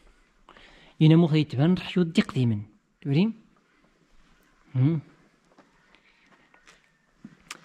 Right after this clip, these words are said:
ذا نيتي أمو حقا، الثاني تي قد بناس تسمى، توري؟ يمكن تندق ذين دهمن، سيرين ثاني تي جديد نسمى. يمكن تغير هذا عشرة قيمة، هو خ-، معليش من المهم،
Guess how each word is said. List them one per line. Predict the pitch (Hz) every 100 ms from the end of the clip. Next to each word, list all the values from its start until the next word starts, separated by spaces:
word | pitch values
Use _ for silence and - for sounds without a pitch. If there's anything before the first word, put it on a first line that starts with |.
| _ _ _ _ _ 151
ذا | 165
نيتي | 208 190 180 240
أمو | 233
حقا، | 233 - - - 294 -
الثاني | 165 - 170
تي | 170
قد | 165 160 123
بناس | 127 120
تسمى، | - 214 165 196 - - _ _
توري؟ | - 147 240 - - - _ - - - -
يمكن | 165 165 156 156 156 -
تندق | 175 175 185 -
ذين | 147 147
دهمن، | 113 117 120 131 262 294
سيرين | - - 190 190
ثاني | - 151
تي | 160
جديد | 151 151
نسمى. | 120 - 123 113 - - - - - - - - - -
يمكن | 156
تغير | 160 165 151
هذا | 139
عشرة | 135 - 139
قيمة، | - 127 127
هو | 151 247
خ-، | 285
معليش | 302 294 277
من | 240
المهم، | 180 190 180 220